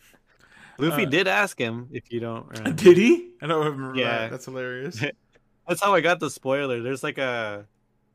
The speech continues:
Speaker 1: there's a video. Uh, I'm pretty, pretty sure I mentioned to you.
Speaker 2: Yeah, it's
Speaker 1: But it's
Speaker 2: everybody
Speaker 1: like,
Speaker 2: he's asked.
Speaker 1: yeah, what would happen if everybody he's asked joined?
Speaker 2: That'd be funny.
Speaker 1: <laughs>
Speaker 2: The tree
Speaker 1: But
Speaker 2: men.
Speaker 1: it, and it,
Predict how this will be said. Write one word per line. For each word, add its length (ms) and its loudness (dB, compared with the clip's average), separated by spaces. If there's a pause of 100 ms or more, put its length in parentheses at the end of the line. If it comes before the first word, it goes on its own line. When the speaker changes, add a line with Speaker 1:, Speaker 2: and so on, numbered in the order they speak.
(160)
Speaker 1:
there's 180 -6
a 60 -2
video. 760 -4
Uh, 200 -10
I'm 120 -6
pretty, 220 -4
pretty 360 -16
sure 180 -4
I 20 -4
mentioned 400 -8
to 100 -10
you. 320 -6
Speaker 2:
Yeah, 140 2
it's 100 -6 (160)
Speaker 1:
But 140 0
it's 140 0
Speaker 2:
everybody 20 -4
Speaker 1:
like, 140 -2
Speaker 2:
he's 180 -8
asked. 600 -6 (460)
Speaker 1:
yeah, 300 -2
what 400 -2
would 180 -4
happen 340 -2
if 120 -10
everybody 480 -6
he's 220 -10
asked 400 -10 (100)
joined? 520 -10 (180)
Speaker 2:
That'd 160 -20
be 60 -18
funny. 440 -20 (280)
Speaker 1:
<laughs> 200 -10 (320)
Speaker 2:
The 100 -12
tree 300 -8 (100)
Speaker 1:
But 120 0
Speaker 2:
men. 0 -
Speaker 1:
it, 300 0
and 180 -4
it, 120 -4